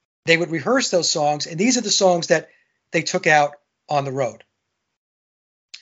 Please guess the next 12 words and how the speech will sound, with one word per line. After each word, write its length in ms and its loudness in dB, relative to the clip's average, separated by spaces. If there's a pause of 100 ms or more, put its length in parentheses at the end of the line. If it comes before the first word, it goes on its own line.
(600)
And, 440 4
um, 460 2 (160)
and 120 -14
people 220 0
want 140 2
to 40 0
argue 280 6
with 180 -4
me. 140 -4
They'll 140 -4
say, 240 0
"Well, 420 4